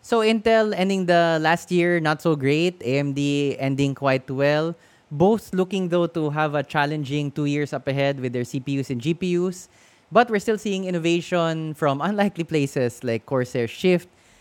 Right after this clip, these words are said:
Thanks so much for joining me this February two or whenever you're listening to this podcast. Have a great day, and I'll, you can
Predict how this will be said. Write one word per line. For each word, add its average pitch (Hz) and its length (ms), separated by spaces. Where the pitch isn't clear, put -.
Thanks 214 140
so 226 80
much 214 180
for 190 100
joining 185 280
me 185 140
this 165 180
February 156 400
two 226 340
or 135 100
whenever 143 380
you're 139 260
listening 135 380
to 135 60
this 123 120
podcast. 170 560
Have 151 140
a 170 80
great 165 260
day, 185 380
and 123 260
I'll, 117 680
you 131 120
can 131 400